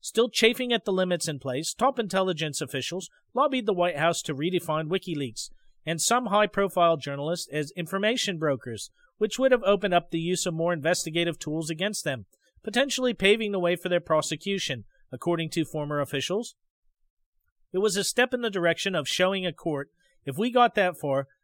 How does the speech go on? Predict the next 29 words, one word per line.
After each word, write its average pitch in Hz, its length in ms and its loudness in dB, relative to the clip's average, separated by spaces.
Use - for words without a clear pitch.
that 151 200 0
we 190 120 2
were 208 140 2
dealing 208 340 2
with 156 180 -2
agents 208 380 0
of 165 120 2
a 127 80 -4
foreign 196 360 -2
power," 151 440 2
a 120 80 -10
former 190 560 -2
senior 185 420 -2
counterintelligence 156 840 -2
official 139 360 -6
said. 170 300 -2
Among 226 260 4
the 214 80 0
journalists 170 480 0
some 196 200 2
U 180 160 4
S 180 160 2
officials 151 520 -2
wanted 170 360 0
to 160 100 -6
designate 147 560 -4
as 143 220 -6
information 160 560 -2
brokers 143 440 -2